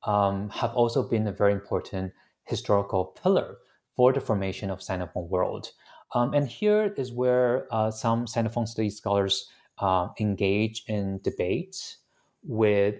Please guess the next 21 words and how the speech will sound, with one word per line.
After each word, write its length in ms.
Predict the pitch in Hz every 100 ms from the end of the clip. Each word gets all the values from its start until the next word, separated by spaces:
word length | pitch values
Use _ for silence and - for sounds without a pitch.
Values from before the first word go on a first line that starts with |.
| -
scholars 560 | - 107 107 107 104
of 340 | 104 95 90 -
diaspora, 760 | 87 90 92 - - 139 160 165 - _ -
right? 200 | 98 101
So 140 | - 104
because 300 | - 123 117
the 60 |
whole 240 | - 135 135
notion 300 | 127 - 113
of 100 | 104
the 180 | 98 -
Chinese 460 | - - 127 139 113
diaspora 760 | 101 92 92 - - 87 85
suggests 960 | - - - - 143 107 - - - -
that 260 | 104 98 -
there 340 | 98 95 95 -
is 200 | 92 -
a 60 |
homeland, 760 | 80 - 165 170 98 92 - - _
right, 300 | 95 87 92 - - - - -
uh, 280 | 101 98